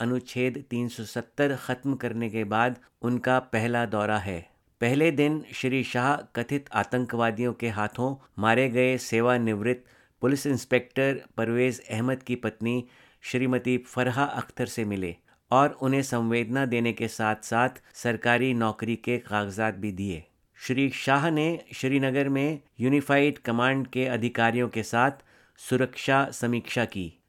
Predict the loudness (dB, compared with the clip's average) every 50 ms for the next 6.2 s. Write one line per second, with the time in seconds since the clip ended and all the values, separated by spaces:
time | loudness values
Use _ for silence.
0 | _ -12 -4 0 4 4 4 4 4 2 2 2 2 2 2 2 2 2 0 0
1 | 0 0 0 2 2 2 2 2 0 0 0 -2 -2 0 2 2 2 2 2 0
2 | -2 -2 0 2 2 2 2 0 -2 -2 -2 -2 0 0 0 0 0 -2 -2 -2
3 | -2 -2 -2 -4 _ _ _ _ _ _ _ -10 -8 -8 -4 -2 0 0 0 0
4 | -2 -2 0 2 2 2 2 0 -2 0 0 0 0 -2 -4 -4 -4 -4 -6 -4
5 | -4 -4 -4 -2 -2 -4 -4 -2 -4 -2 -2 -2 -2 -4 -4 -6 -8 -6 -4 -2
6 | 0 0 0